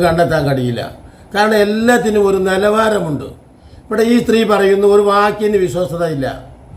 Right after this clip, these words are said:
ഈ വാക്കിന് വിശ്വസ്തത ഇല്ലാത്തത് കൊണ്ട് തന്നെ എന്ത് ചെയ്യുന്നു? ആ സ്ത്രീയുടെ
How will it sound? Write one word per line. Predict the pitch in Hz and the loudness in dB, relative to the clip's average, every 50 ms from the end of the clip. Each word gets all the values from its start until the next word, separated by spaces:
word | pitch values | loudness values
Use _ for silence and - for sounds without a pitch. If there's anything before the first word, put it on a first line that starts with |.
| - - - - - - - - 214 | -20 -20 -20 -20 -20 -16 -8 -4 -2
ഈ | 226 208 208 | 0 2 4
വാക്കിന് | 196 196 202 202 - 226 220 208 196 | 4 4 2 2 0 0 2 2 2
വിശ്വസ്തത | 185 139 208 208 175 202 202 202 190 185 | 2 0 0 -2 0 0 -2 -2 0 0
ഇല്ലാത്തത് | 175 180 180 175 175 175 180 170 | 0 0 0 0 -2 -2 -2 -2
കൊണ്ട് | 175 170 175 175 | -2 -2 0 -2
തന്നെ | 170 170 175 170 165 | -2 0 0 -2 -2
എന്ത് | 160 165 180 165 | -2 -4 -4 -4
ചെയ്യുന്നു? | 170 165 160 156 156 156 151 147 139 127 123 - - - - - - - - - 196 | -4 -4 -4 -4 -4 -4 -4 -4 -4 -6 -8 -12 -18 -20 -20 -20 -20 -14 -4 0 2
ആ | 214 226 220 | 2 2 2
സ്ത്രീയുടെ | 220 202 190 196 196 196 202 | 0 0 0 2 2 2 2